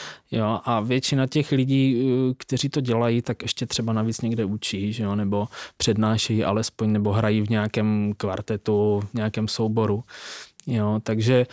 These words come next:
já myslím, že dneska snad jako takových lidí, kteří se věnují jenom čistě solovému hraní nebo hraní s orchestry, je teda strašně málo. Jo, takže, mm, nedokážu si to představit, jaké to je. Zároveň nevím, jestli bych to i sám chtěl,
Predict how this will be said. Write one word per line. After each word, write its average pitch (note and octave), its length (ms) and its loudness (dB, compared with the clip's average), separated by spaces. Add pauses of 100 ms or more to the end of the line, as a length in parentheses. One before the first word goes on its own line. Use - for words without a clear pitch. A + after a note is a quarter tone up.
(280)
já A2+ 120 0
myslím, B2 240 4
že C3+ 80 4
dneska B2+ 300 2
snad C3 340 -2
jako C3 300 -2
takových C3+ 420 0
lidí, C3 220 2
kteří C3 300 -2
se - 140 0
věnují C3 380 4
jenom B2+ 220 4
čistě - 300 -2
solovému B2+ 540 2
hraní B2+ 360 4
nebo A2 200 4
hraní A#2 280 2
s - 80 -2
orchestry, A#2 520 -2
je G#2+ 100 2
teda A2 240 0
strašně - 400 -4
málo. G#2+ 380 0 (640)
Jo, G2+ 260 0
takže, A2+ 720 4 (240)
mm, B2+ 280 -4
nedokážu C#3+ 540 4
si - 140 -2
to B2 100 0
představit, B2+ 460 0
jaké B2 240 0
to B2 160 -2
je. A2+ 160 4
Zároveň D3 520 4 (380)
nevím, D3 260 4
jestli D3+ 220 2
bych D#3+ 160 2
to E3 140 2
i E3 40 4
sám F3+ 240 2
chtěl, D#3 580 2